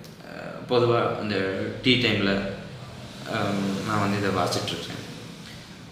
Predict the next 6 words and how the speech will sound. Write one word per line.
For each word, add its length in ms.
அப்புறம் 340
வந்து 580
ராத்திரி, 400
ராத்திரி 360
படுக்கிறதுக்கு, 1120
தூங்குறதுக்கு 520